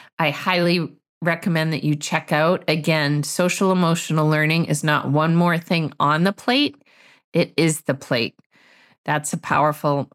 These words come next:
message from episode four. In episode five, we talked at the state level and explored the impact of policy on education and literacy specifically.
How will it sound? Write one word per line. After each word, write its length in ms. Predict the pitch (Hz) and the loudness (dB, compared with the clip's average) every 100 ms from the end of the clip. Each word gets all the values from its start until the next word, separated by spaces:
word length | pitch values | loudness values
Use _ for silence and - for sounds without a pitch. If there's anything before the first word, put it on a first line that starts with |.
| _ | _
message 560 | 147 143 139 151 135 - | -2 0 0 -2 -2 -4
from 220 | 160 139 | -4 -2
episode 580 | 156 151 151 - 139 135 | -4 -4 -6 -2 0 0
four. 580 | - 147 135 120 - - _ _ _ _ _ _ - | -2 0 2 0 -2 -8 _ _ _ _ _ _ -4
In 120 | 180 | 0
episode 600 | 196 214 240 - 220 175 | -2 -2 -2 0 0 0
five, 760 | - 214 262 254 170 185 214 - | 0 2 2 2 2 0 -2 -4
we 120 | 196 | -4
talked 680 | - 185 175 175 - - - _ 165 | -2 0 0 -2 -12 -14 -16 _ -4
at 180 | 165 | -2
the 80 | 180 | -2
state 500 | 170 - 202 254 - | -4 -2 0 0 -2
level 640 | 147 135 135 127 160 170 - | -2 0 0 0 0 -4 -2
and 140 | 170 | 0
explored 560 | 160 - - 175 180 175 | -2 -6 -4 0 0 0
the 160 | 165 - | -2 0
impact 540 | 180 180 - 180 170 | -2 0 -2 -2 -2
of 180 | 165 147 | -4 -4
policy 760 | - - 190 190 196 - 202 185 | -12 0 2 4 0 0 0 2
on 180 | 160 - | 0 0
education 880 | 156 - 170 - 160 147 - 151 - | -2 -2 -6 -2 0 0 0 -2 0
and 240 | 151 143 143 | 0 0 0
literacy 600 | 156 156 156 - 151 147 | 2 0 0 0 0 0
specifically. 1040 | - 147 143 - 143 135 135 131 - | -2 -2 -2 -2 -2 -2 -2 -2 -2